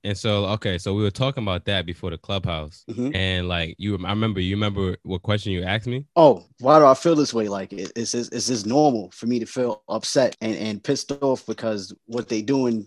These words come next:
Speaker 2: was bothering me so much? Like, I had to ask you, like, is this, is this normal for me to feel this way?
Speaker 1: Right. So the reason, so I say, yeah, bro,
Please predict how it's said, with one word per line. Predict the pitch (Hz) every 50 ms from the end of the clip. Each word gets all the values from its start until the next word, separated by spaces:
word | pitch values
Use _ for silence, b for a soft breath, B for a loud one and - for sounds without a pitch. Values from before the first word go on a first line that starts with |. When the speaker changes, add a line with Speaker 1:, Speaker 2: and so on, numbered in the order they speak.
| _ _
Speaker 2:
was | - 104 101 -
bothering | - - 127 131 139 120 120 113 107 104
me | 107 98
so | - - 87 85
much? | - - - - - -
Like, | 95 92
I | 98 107
had | 110 107
to | 107
ask | 107 120 123 123 -
you, | 104 101
like, | 95 98 92 - _ _ _
is | - 107 95
this, | - 110 101 - - -
is | 107 104
this | - 123 113 92 98
normal | 113 131 123 101 80 - -
for | - - 104
me | 107 110 98
to | -
feel | - - 110 117 107
this | 87 76 - - - -
way? | 65 58 - - _ _ _ _ -
Speaker 1:
Right. | 101 104 104 98 87 71 - _ _ _ -
So | - 120
the | 113 110
reason, | 113 135 156 156 139 135 120 - 110
so | - 120
I | 117 131
say, | 131 - 135 113
yeah, | 98 92 101 110 107 95 87
bro, | 80 90 85 85 87 85